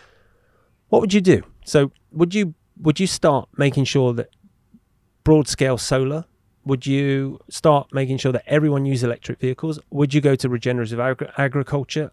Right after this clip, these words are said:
Would you ban all plastic throwaway packaging? What would you,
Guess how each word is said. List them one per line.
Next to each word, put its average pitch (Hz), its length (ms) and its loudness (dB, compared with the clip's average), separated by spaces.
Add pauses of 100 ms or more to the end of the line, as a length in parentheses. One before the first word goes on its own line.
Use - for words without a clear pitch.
Would 143 480 2
you 139 440 4
ban 131 360 2
all 135 180 0
plastic 123 480 -2 (120)
throwaway 127 500 -2
packaging? 160 640 -4
What 160 240 -2
would 156 100 -2
you, 160 140 4